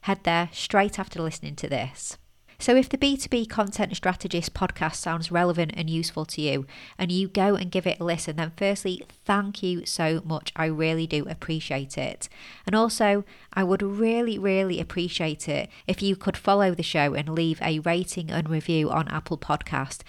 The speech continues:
It lets us know that you like it, and it helps other people find the show too. And who knows, maybe we'll get to work on season two even sooner than anticipated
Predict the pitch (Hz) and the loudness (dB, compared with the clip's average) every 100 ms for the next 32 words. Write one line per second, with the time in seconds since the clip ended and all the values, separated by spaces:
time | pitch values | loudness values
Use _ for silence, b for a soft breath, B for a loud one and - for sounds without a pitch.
0 | B B 185 247 254 - 233 208 190 185 | B B 0 2 2 -2 0 0 0 -2
1 | 165 196 220 226 214 202 175 165 156 190 | 0 2 4 2 -4 -4 -4 -4 -2 -2
2 | 180 - 208 214 220 196 190 175 - 170 | -2 0 2 2 2 -2 -2 -2 0 2
3 | 170 165 170 - 147 147 - 165 147 160 | 2 0 -4 0 0 0 0 0 0 0
4 | 226 220 185 170 180 208 214 185 170 B | 0 2 2 2 0 0 2 0 -2 B
5 | B 180 180 190 - 180 170 160 - 160 | B 0 2 2 -2 -2 2 2 0 -4
6 | 147 - 175 170 160 160 - 185 202 185 | -4 -4 -2 -4 -2 -2 0 -2 -2 -4
7 | - 190 190 196 175 180 165 190 175 - | -2 0 2 2 2 -4 -2 -2 -2 2
8 | 160 151 143 | 2 2 0